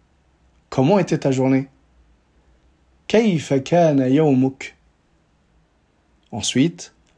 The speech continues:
ماذا حدث ? Qu'est-ce qui s'est passé ? ماذا حدث ? Ensuite,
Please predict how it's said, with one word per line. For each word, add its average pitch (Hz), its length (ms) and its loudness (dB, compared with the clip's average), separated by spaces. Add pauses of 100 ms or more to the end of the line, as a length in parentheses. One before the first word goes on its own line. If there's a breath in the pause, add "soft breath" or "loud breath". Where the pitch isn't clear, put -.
(440)
ماذا 143 640 2
حدث ? 131 600 -4 (1000)
Qu'est-ce - 200 -4
qui - 100 -8
s'est 127 180 -4
passé ? 165 420 -2 (1400)
ماذا 147 600 2
حدث ? 139 680 -4 (2250)
Ensuite, - 520 -2